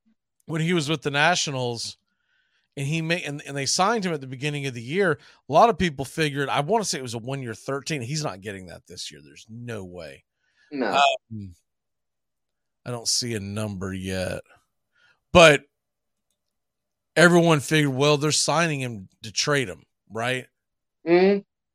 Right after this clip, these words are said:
Speaker 1: And then he went out there in almost five hundred at bats, gave you ten home runs, two, a two thirty-four average, sixty-four R B I,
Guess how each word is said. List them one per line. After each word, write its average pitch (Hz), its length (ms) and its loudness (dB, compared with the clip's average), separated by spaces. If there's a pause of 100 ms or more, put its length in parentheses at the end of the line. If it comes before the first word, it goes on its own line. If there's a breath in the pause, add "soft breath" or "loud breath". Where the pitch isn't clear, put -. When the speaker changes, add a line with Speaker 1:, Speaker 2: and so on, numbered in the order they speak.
(1000)
Speaker 1:
And 151 180 -2
then 156 120 0
he 147 160 -2
went 160 260 2
out 160 260 4
there 151 520 2 (1400)
in 151 680 0
almost 190 640 2
five 170 320 2
hundred 160 280 -2
at 117 180 -8
bats, 143 440 -2
gave 139 260 -8
you 110 80 -12
ten 147 380 -8
home 135 320 -6
runs, 110 580 -8 (560)
two, 147 300 -2
a 117 80 -8
two 131 180 -8
thirty-four 117 540 -8
average, 95 560 -12 (1600)
sixty-four 156 640 -4
R 147 160 0
B 131 180 -8
I, 127 400 -2